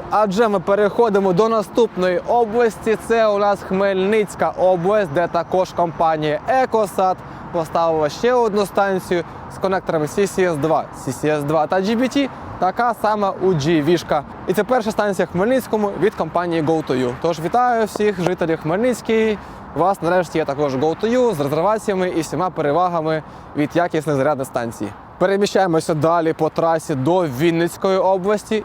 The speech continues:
І тут у нас є реально крута новина від Токи. Адже Тока цього місяця запустила реально крутий,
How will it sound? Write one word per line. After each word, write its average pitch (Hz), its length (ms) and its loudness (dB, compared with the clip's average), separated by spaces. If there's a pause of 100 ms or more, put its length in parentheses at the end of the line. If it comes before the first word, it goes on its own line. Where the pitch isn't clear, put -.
І 185 80 2
тут 208 320 0
у 185 60 0
нас 175 120 -2 (100)
є 196 220 2
реально 175 640 2
крута 175 460 2
новина 151 640 0
від 156 240 2 (220)
Токи. 180 540 2 (260)
Адже 175 520 0 (160)
Тока 214 500 2
цього 180 380 0
місяця 196 440 0
запустила 175 680 0
реально 175 720 0
крутий, 180 580 2